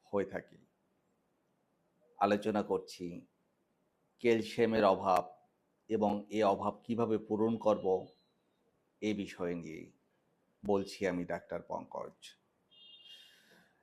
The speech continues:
সাধারণত ক্যালসিয়ামের যদি ঘাটতি হয়ে থাকে, তাহলে দেখা যায় মাসেল ক্র্যাম্প হয় বেশিরভাগ ক্ষেত্রেই। অনেক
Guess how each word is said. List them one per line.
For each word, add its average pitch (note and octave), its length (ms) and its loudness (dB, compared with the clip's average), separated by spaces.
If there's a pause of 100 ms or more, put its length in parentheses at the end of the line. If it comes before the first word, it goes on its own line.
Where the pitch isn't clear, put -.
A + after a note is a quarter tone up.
(1000)
সাধারণত E3 760 4 (920)
ক্যালসিয়ামের E3 760 4
যদি D3 280 2
ঘাটতি A#2 460 2
হয়ে G#2+ 220 0
থাকে, G2+ 400 -10 (840)
তাহলে B2 340 6
দেখা A2+ 280 4
যায় G#2 340 0 (880)
মাসেল E3+ 640 4
ক্র্যাম্প A#2 400 6
হয় - 320 -14 (300)
বেশিরভাগ G#2+ 540 -2 (100)
ক্ষেত্রেই। - 520 -14 (1000)
অনেক E3+ 260 2